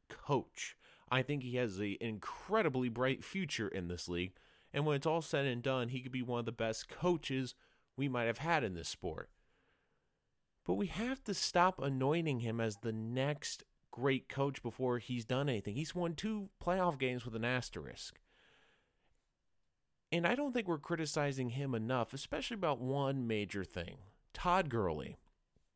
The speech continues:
Now, Todd Gurley disappeared in the N F C Championship game and also in the Super Bowl. And like a lot of people, I just assumed he was injured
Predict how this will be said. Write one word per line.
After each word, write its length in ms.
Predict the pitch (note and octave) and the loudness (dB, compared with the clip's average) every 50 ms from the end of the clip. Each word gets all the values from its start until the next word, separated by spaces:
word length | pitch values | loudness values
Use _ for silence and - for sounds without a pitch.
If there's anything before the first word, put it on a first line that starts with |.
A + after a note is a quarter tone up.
| _ _ _ _ _ _ _ - | _ _ _ _ _ _ _ -4
Now, 300 | C3+ B2 B2 B2+ B2+ B2 | 0 2 2 2 2 0
Todd 320 | - C#3+ F3+ A3 A#3+ G3+ | 0 0 0 2 0 0
Gurley 480 | D#3 D3+ D3+ C#3+ B2 G#2 F#2+ F2+ F2+ - _ _ _ _ _ _ _ _ _ _ _ _ | 0 2 2 2 4 2 2 0 0 -4 _ _ _ _ _ _ _ _ _ _ _ _
disappeared 520 | - A#3 C#4 C4 A#3+ G3 E3 G#3+ A3 G#3 F3+ | -4 -2 0 0 0 0 0 2 2 2 2
in 100 | E3+ D#3 | 2 2
the 80 | D3 | 2
N 100 | C#3 C3 | 2 2
F 80 | B2 A#2 | 2 2
C 120 | - B2 | 0 -2
Championship 560 | A2 - - A#2+ A#2 A2+ A#2 A2+ - A#2+ G#2 G#2+ | -2 0 0 0 0 0 -2 -4 -4 -6 -6 -2
game 320 | A2+ A2 A2 A#2 B2+ B2+ | 0 0 2 2 0 0
and 360 | B2 B2 C#3 D3 D3 C#3+ C3+ | 0 0 0 0 0 0 2
also 460 | B2+ A#2 B2 A#2+ - - A#2+ A#2 A#2 | 2 2 2 2 2 0 0 2 2
in 200 | A2 G#2+ A2 A2 | 2 0 0 0
the 140 | G#2+ G#2+ A2 | 0 0 0
Super 340 | - - - A3+ F#3 - G#2+ | 0 0 -2 -2 0 -2 -2
Bowl. 300 | E2+ E2+ D#2 - - - _ _ _ _ _ _ _ _ _ _ _ _ _ _ _ | 0 -2 -4 -4 -6 -12 _ _ _ _ _ _ _ _ _ _ _ _ _ _ _
And 160 | - - G#3+ | -2 0 2
like 200 | B3 D4+ D#4 A#3 | 2 2 2 4
a 40 | G3+ | 4
lot 240 | E3+ D#3 C#3+ D#3+ D#3+ | 6 8 8 6 6
of 140 | D3+ - - | 2 0 -4
people, 340 | C#3 A#2 G#2+ - - A#2 A#2+ | -4 -4 -2 -2 0 0 2
I 180 | A#2+ B2+ C3 | 2 2 0
just 300 | B2 - C3+ A#2+ - - | 0 0 -2 -2 -2 -2
assumed 360 | A#2+ - - B2 A#2 A#2+ A2+ | -4 -2 -2 0 -2 0 0
he 80 | A2+ G#2 | 0 0
was 160 | G2+ B2+ C#3 | 0 0 -2
injured 420 | F3 F#3 F3 C#3 - F#2 - - | -2 -2 -2 -2 -4 -6 -8 -12